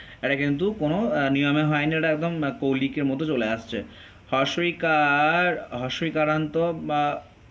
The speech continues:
হর্ষকারান্ত উপসর্গ যোগে কতগুলো ধাতুতে মূর্ধন্য ষ হয়? এটা কিন্তু মনে রাখবে।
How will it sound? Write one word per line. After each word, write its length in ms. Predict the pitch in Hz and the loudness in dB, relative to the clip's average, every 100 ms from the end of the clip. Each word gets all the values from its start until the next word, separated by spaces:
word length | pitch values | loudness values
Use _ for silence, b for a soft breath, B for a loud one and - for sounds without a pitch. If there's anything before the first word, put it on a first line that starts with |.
| - | -8
হর্ষকারান্ত 840 | 127 135 139 170 151 139 123 123 120 | -2 -2 0 -2 2 2 2 2 0
উপসর্গ 640 | 143 139 147 151 139 143 | -2 -2 -4 -2 0 0
যোগে 240 | 139 139 143 | 0 -2 -2
কতগুলো 640 | 139 143 131 143 139 135 131 | -2 -4 -2 0 0 -2 -2
ধাতুতে 360 | 123 120 123 151 | -2 -2 -2 -2
মূর্ধন্য 560 | 131 113 120 120 120 | -2 0 2 4 2
ষ 60 | 127 | 0
হয়? 360 | 139 117 90 | -6 -6 -6
এটা 120 | 107 120 | -4 -4
কিন্তু 260 | 127 120 | -6 -6
মনে 180 | 160 120 | -6 -4
রাখবে। 280 | 107 90 | -4 -8